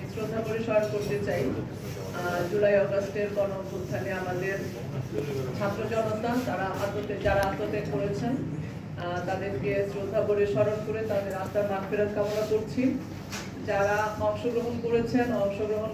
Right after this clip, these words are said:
করে আহত হয়েছেন, দৃষ্টিশক্তি হারিয়েছেন, তাদের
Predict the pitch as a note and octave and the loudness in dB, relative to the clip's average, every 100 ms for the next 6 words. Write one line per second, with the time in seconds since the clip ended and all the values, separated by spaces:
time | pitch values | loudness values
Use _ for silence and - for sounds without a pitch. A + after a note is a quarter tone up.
0 | G#3 A3 G#3+ G#3 G#3 G3+ G#3+ G#3+ G#3 A#3 | -4 -2 0 0 0 0 2 2 2 2
1 | A3+ G3 G3+ G#3+ - G3+ - G#3 G3+ G#3 | 0 0 0 0 0 -2 0 2 4 4
2 | G#3+ G#3 A#3+ C4 - - - - G3 F#3+ | 4 4 0 0 -2 -6 -8 -4 -2 2